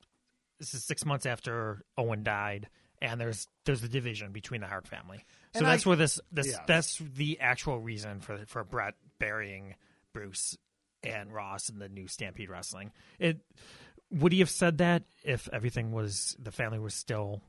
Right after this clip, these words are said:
Speaker 1: all friendly with each other? Uh, who knows? But it's,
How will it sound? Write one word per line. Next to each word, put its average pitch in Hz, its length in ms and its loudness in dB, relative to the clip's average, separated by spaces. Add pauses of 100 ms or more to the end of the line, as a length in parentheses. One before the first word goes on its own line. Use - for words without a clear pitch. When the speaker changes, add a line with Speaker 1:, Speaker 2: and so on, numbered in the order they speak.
(320)
Speaker 1:
all 101 480 0 (380)
friendly 127 320 2
with 131 120 -2
each 170 160 0
other? 226 280 4
Uh, 190 80 0 (560)
who 117 80 -4
knows? 117 420 -2 (920)
But 113 260 0
it's, 123 340 -6